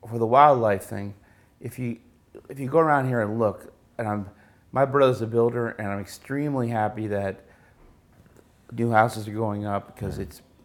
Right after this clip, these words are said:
Speaker 1: it, I'm glad people are moving here. It's a good place, but if you kinda look at what it does to the land,
Speaker 2: Yeah.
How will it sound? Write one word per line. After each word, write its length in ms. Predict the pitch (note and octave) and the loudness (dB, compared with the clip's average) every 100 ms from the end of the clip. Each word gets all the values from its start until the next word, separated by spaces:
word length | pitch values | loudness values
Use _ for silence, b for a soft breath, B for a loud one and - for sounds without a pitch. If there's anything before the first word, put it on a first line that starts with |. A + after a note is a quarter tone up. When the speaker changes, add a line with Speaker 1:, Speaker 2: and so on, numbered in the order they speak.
| _ _ b b b b _ | _ _ b b b b _
Speaker 1:
it, 180 | A2 - A#2 | -10 -6 -4
I'm 140 | A2+ | -2
glad 220 | G#2+ A#2 A#2 | 6 6 6
people 200 | B2 G#2+ | 0 -2
are 40 | |
moving 320 | A2 A2+ A2+ A2 | -2 -4 -4 -4
here. 220 | G#2+ G#2+ | 0 0
It's 200 | G2+ - | -2 -6
a 40 | |
good 240 | F2+ G#2+ G2 | -6 -6 -6
place, 340 | G#2+ G#2 G2 | -2 -2 -2
but 260 | - G2 - B B B | -2 -2 -4 B B B
if 80 | _ | _
you 60 | B2 | -14
kinda 240 | - E3+ | -8 -4
look 220 | C3+ C#3+ B2 | -2 -2 -2
at 240 | A2 - | -4 -6
what 180 | A#2+ A#2 | -4 -4
it 80 | G2+ | 2
does 220 | B2 A#2 | 0 0
to 60 | - | -4
the 60 | G2+ | -6
land, 460 | G2 A2+ A#2+ C3 B2+ _ | -4 -4 -4 -6 -12 _
Speaker 2:
Yeah. 200 | E2 D#2+ | -14 -12